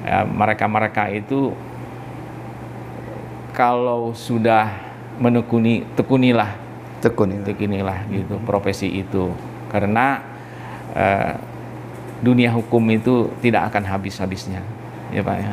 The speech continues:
Speaker 1: Dunia hukum tidak akan habis-habisnya. Selalu, selalu <clears throat> katakanlah dalam lingkungan, dalam yang kecil sampai yang besar pasti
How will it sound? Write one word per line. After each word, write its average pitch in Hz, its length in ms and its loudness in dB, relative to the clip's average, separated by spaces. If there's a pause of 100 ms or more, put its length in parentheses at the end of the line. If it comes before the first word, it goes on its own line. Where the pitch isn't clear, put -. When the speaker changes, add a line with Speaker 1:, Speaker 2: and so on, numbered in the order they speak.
(140)
Speaker 1:
Dunia 104 280 2
hukum 101 360 -2
tidak 95 320 0
akan 92 100 -2
habis-habisnya. 98 680 -4 (300)
Selalu, 135 760 4 (160)
selalu 110 600 4 (340)
<clears throat> - 480 -12
katakanlah 107 560 2 (260)
dalam 104 380 0
lingkungan, 123 800 2 (340)
dalam 101 540 0 (500)
yang 101 300 2 (1600)
kecil 135 680 4
sampai 110 480 2
yang 110 120 2
besar 110 360 2 (220)
pasti 110 340 0